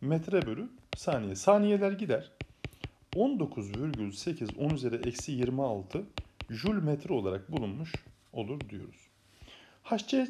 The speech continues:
demek ki bir sabitmiş. Ama joule metre cinsinden bulduk. Ee, genelde atom fiziği ve modern fizikte joule kullanılmıyor. Yeni bir enerji birimi kullanılıyor. Ondan bahsedeceğiz şimdi. Ee, elektron volt diye bir enerji birimi kullanılıyor.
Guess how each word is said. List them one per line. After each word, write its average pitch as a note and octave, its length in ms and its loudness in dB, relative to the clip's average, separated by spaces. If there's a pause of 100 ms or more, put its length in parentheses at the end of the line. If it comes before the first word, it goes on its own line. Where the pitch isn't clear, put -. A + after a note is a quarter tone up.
(140)
demek E3 240 0
ki - 120 -4
bir - 60 -8
sabitmiş. C#3 840 2 (360)
Ama G#3+ 240 4
joule F3+ 320 2
metre E3 400 0 (440)
cinsinden G#2 640 -2
bulduk. E2+ 220 -12 (800)
Ee, A2 300 4
genelde A3 320 4
atom F#3+ 300 4
fiziği B2+ 320 -2
ve A2+ 60 2
modern C#3 360 4
fizikte C3 400 -2
joule D3+ 280 -2
kullanılmıyor. C3+ 760 2
Yeni D3+ 300 0
bir D#3+ 120 0
enerji C3+ 420 2
birimi G2 280 -2
kullanılıyor. E2 600 -6 (140)
Ondan F3+ 340 2
bahsedeceğiz - 500 -2
şimdi. - 320 -12 (1300)
Ee, A2+ 300 2 (120)
elektron D#3+ 640 2
volt G#3+ 260 2
diye E3 200 0
bir F3+ 140 -2
enerji C3 380 2
birimi A#2 260 -2
kullanılıyor. F2 600 -6